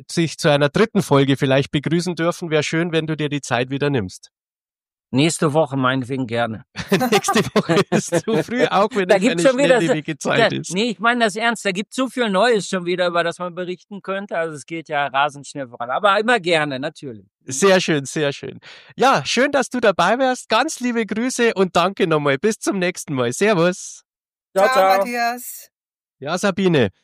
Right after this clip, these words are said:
Speaker 1: interessant, also wirklich interessante Ansätze. Mich hat ja, äh, du hast ja meine,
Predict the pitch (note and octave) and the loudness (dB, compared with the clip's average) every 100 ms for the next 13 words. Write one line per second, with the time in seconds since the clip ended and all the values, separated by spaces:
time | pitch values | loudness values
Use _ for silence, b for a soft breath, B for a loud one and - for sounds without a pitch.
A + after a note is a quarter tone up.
0 | _ _ - E3 F#3 F3+ - F3+ G3 F3 | _ _ -4 -2 0 0 2 0 0 0
1 | F3 G#3+ A3+ - F#3+ G3+ F#3+ - E3 G#3+ | 2 0 -2 -2 -2 0 -2 -2 -2 -2
2 | G#3 C#3+ E3 A3+ G3+ F#3+ - F3 F3 - | -4 -2 -2 -2 -6 -6 -6 -4 -4 -2
3 | F3+ E3+ D#3+ C3+ D#3 D#3+ E3+ - E3+ D#3 | -2 -2 -4 -4 -4 0 0 0 0 0
4 | D3+ D#3+ | 2 2